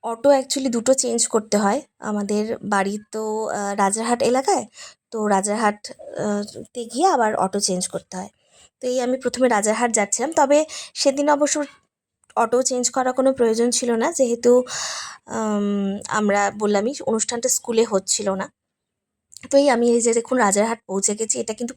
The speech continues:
প্রপার রাজারহাট, নিউ টাউন নয়, এটা কিন্তু রাজারহাট। তো অনেকেই রাজারহাট বলতে নিউ টাউন রাজারহাট বোঝ-, বো-, বোঝে, কিন্তু নিউ টাউনটা কিন্তু রাজারহাটের একটা অংশ,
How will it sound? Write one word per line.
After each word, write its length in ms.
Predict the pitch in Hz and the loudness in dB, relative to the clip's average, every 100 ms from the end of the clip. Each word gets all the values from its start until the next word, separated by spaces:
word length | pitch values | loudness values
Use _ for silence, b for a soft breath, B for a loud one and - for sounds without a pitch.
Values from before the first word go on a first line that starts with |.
| - | -8
প্রপার 380 | 208 240 254 | -2 0 2
রাজারহাট, 580 | 214 175 190 202 165 - - B B B B B | 2 0 0 -2 -4 -6 -20 B B B B B
নিউ 180 | 226 247 | -2 0
টাউন 280 | 254 220 214 | 2 2 2
নয়, 180 | 190 185 | -2 -4
এটা 160 | - | -6
কিন্তু 200 | 226 285 | -6 -2
রাজারহাট। 600 | 240 180 180 196 165 - - B B B B B _ - | 0 0 0 -2 -6 -10 -20 B B B B B _ -8
তো 80 | 226 | -4
অনেকেই 560 | 208 214 262 262 269 | -2 0 0 0 2
রাজারহাট 380 | 247 202 220 240 240 | 2 0 -2 -2 0
বলতে 220 | 240 254 | 2 2
নিউ 220 | 233 240 | 2 2
টাউন 260 | 254 247 247 | 2 0 2
রাজারহাট 480 | 208 208 220 220 | 0 2 0 -2
বোঝ-, 220 | 214 196 214 | -2 -4 -2
বো-, 400 | 208 185 175 180 | -2 0 -4 -4
বোঝে, 340 | 208 196 254 | 0 0 -2
কিন্তু 280 | 339 254 233 | -6 -8 -4
নিউ 220 | 226 226 | -2 -2
টাউনটা 520 | 226 254 254 262 254 254 | 0 2 2 -2 -4 -2
কিন্তু 280 | 254 247 | -2 0
রাজারহাটের 600 | 240 196 202 220 214 233 | 2 4 2 0 -2 0
একটা 240 | 226 - 226 | 0 -4 -6
অংশ, 380 | 185 202 208 | -2 -2 -2